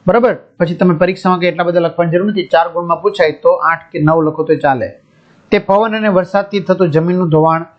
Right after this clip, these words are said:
અટકાવે છે. તો ત્યાં સુધી લખવાનો વીડિયો પોઝ કરી દેવાનો, બાકીના મુદ્દા જોઈ લેવાના. તો આમ જંગલો આપને ખૂબ ઉપયોગી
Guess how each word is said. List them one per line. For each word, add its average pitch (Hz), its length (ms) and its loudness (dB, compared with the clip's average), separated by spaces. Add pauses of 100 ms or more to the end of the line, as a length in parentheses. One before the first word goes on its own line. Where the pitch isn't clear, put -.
(200)
અટકાવે 170 440 0
છે. 147 100 -6
તો 139 180 -6
ત્યાં 165 180 0
સુધી 170 180 0
લખવાનો 165 380 0
વીડિયો 160 240 2
પોઝ 160 220 2
કરી 165 100 2
દેવાનો, 160 360 2 (640)
બાકીના 208 340 2
મુદ્દા 190 240 2
જોઈ 165 200 0
લેવાના. 147 460 0 (360)
તો - 60 -4
આમ 185 240 2
જંગલો 170 360 2
આપને 160 220 -2
ખૂબ 151 220 -2
ઉપયોગી 147 720 0